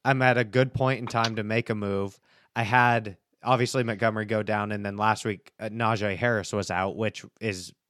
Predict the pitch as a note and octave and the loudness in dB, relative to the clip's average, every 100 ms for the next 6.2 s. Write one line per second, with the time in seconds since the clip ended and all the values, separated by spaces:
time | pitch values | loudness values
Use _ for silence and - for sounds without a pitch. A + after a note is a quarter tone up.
0 | _ C3 A2 G2 F#2 - A2 F#2+ F#2 A#2 | _ 0 0 -4 -8 -4 -4 -4 -2 0
1 | A2 - G#2 A#2 - G#2+ - G#2 G#2 - | 0 -2 -2 -2 -2 -6 -6 -6 -6 -4
2 | G#2 G2+ G#2 - _ - - _ _ B2+ | -4 -2 -4 -6 _ -20 -20 _ _ 2
3 | C3+ D#3 D3 C3 B2+ - C3 A#2+ A#2 B2 | 6 6 6 4 4 0 -2 -2 0 0
4 | A#2 C3 A#2 - _ _ _ C#3+ C3+ A#2 | 2 4 4 2 _ _ _ 2 2 2
5 | A2+ G#2+ G#2+ G#2+ G#2+ G#2+ - A2 A2 G#2 | 0 0 0 0 -2 -4 -2 0 2 2
6 | G#2 G#2+ | 2 -2